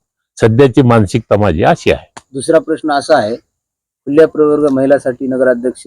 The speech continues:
Speaker 2: सीट हे नि-, खुली आहे, तर याच्यामध्ये ओबीसी बांधव देखील, अं, निवडणूक लढवण्यासाठी इच्छुक आहे ओपन मधून,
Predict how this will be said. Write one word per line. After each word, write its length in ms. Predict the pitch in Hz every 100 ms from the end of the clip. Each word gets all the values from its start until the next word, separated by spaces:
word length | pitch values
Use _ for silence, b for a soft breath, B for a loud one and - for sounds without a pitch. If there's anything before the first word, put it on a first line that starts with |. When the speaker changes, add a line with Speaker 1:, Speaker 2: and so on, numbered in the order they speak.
| 123
Speaker 2:
सीट 240 | - 127 120
हे 240 | 123 127 - _ -
नि-, 440 | 117 117 117 113
खुली 320 | 107 - 120 135
आहे, 220 | 104 110
तर 540 | - - 143 147 113
याच्यामध्ये 540 | 139 127 160 160 170 175 _ _ _ _ _ _
ओबीसी 600 | 151 170 185 180 202 202 190
बांधव 440 | 151 160 170 185
देखील, 420 | 170 175 - 185
अं, 720 | 190 165 - 143 143 139 139 143 _ _ _
निवडणूक 400 | 139 151 160 156
लढवण्यासाठी 580 | 147 147 147 139 135 143
इच्छुक 300 | 127 - 139
आहे 100 | 131
ओपन 300 | 123 120 139
मधून, 300 | 127 110 110